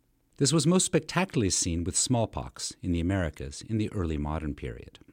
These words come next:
Spanish invaders, themselves possessing acquired immunity to smallpox, introduced the disease to indigenous populations with devastating results. By fifteen sixty-eight,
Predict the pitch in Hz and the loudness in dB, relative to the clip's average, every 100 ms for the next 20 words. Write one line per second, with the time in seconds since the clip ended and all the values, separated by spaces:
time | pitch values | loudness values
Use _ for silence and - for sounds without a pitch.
0 | _ _ _ _ _ _ - - 175 180 | _ _ _ _ _ _ -8 0 2 4
1 | 160 160 113 90 73 65 - - _ 87 | 4 2 4 2 2 -4 -10 -14 _ 0
2 | 92 - 123 127 - 113 98 95 110 90 | 2 4 2 0 0 2 2 2 0 -4
3 | - - 113 117 113 90 87 76 71 - | -2 0 2 2 4 4 2 0 -4 -6
4 | - 85 65 - 67 - - - _ _ | -4 -4 -6 -8 -12 -12 -16 -16 _ _
5 | _ - 131 127 139 196 - 101 85 78 | _ 2 2 4 4 2 2 2 0 0
6 | 78 80 - 85 85 95 107 101 - 90 | -2 -2 -2 0 0 0 0 0 -2 -2
7 | 82 67 65 - 53 - _ _ _ 87 | -2 -2 -4 -6 -12 -18 _ _ _ -10
8 | 76 - 113 92 - 67 - - _ - | -6 0 2 2 -2 -4 -8 -14 _ -6
9 | 80 - 69 - - - _ _ _ _ | -4 -2 -4 -6 -16 -16 _ _ _ _
10 | _ _ _ _ _ _ _ _ _ _ | _ _ _ _ _ _ _ _ _ _
11 | _ _ _ _ - 139 202 - 190 - | _ _ _ _ 2 4 4 4 4 4
12 | - - 110 80 87 - | 2 2 2 2 -4 -12